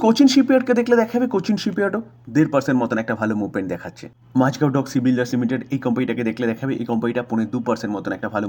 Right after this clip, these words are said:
মুভমেন্ট দেখাচ্ছে। আর্লি মর্নিংয়ে প্রতি কটা কোম্পানি কিন্তু একটা ভালো মুভমেন্ট প্রেজেন্ট করেছিল। বেলকে দেখলে দেখা যাবে, বেল ভারত ইলেকট্রনিক এই কোম্পানিটাও জিরো পয়েন্ট থ্রি এইট পার্সেন্ট একটা আপসাইড মুভমেন্ট দেখাচ্ছে,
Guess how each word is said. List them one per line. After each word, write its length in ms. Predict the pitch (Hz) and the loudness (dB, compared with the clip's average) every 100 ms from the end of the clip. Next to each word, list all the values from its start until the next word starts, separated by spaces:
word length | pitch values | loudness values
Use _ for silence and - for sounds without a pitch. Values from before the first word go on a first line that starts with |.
| 101 | -4
মুভমেন্ট 220 | 92 98 | -6 -6
দেখাচ্ছে। 260 | 95 113 - - 95 | -6 -8 -10 -10 -6
আর্লি 160 | 127 117 | -2 -2
মর্নিংয়ে 280 | 95 104 120 120 | -2 -2 -4 -4
প্রতি 160 | 147 139 | -8 -4
কটা 180 | 120 107 | -4 -2
কোম্পানি 240 | 104 104 101 | -4 -4 -6
কিন্তু 140 | 98 92 | -8 -10
একটা 120 | - 107 | -8 -8
ভালো 140 | - 113 113 - - - | -6 -6 -6 -18 -20 -4
মুভমেন্ট 260 | 127 117 107 | -2 0 -2
প্রেজেন্ট 260 | 107 101 92 90 | -2 -4 -6 -6
করেছিল। 260 | 87 87 87 _ _ _ | -8 -8 -12 _ _ _
বেলকে 360 | 113 131 175 190 185 | -2 4 4 2 -2
দেখলে 160 | 180 170 | 0 -2
দেখা 140 | 160 170 | 0 -2
যাবে, 120 | 202 - - - - | -4 -10 -20 -20 -18
বেল 280 | 110 151 110 82 - 82 | -4 -2 -2 -4 -14 -14
ভারত 200 | - 151 151 | -2 -2 0
ইলেকট্রনিক 380 | 123 104 95 90 - | -2 -2 -6 -8 -6
এই 60 | 160 | -4
কোম্পানিটাও 400 | 139 139 131 156 170 - _ 120 | -2 -2 -2 -4 -6 -18 _ -2
জিরো 160 | 143 151 147 | 4 4 4
পয়েন্ট 200 | 139 151 151 | 0 0 0
থ্রি 120 | 143 | 0
এইট 120 | 135 131 | 0 0
পার্সেন্ট 240 | 139 131 123 | -4 -2 -6
একটা 120 | 123 131 113 | -2 -4 -4
আপসাইড 240 | 113 135 127 | -4 -4 -2
মুভমেন্ট 220 | 110 113 | 0 -2
দেখাচ্ছে, 240 | - 123 | -2 -6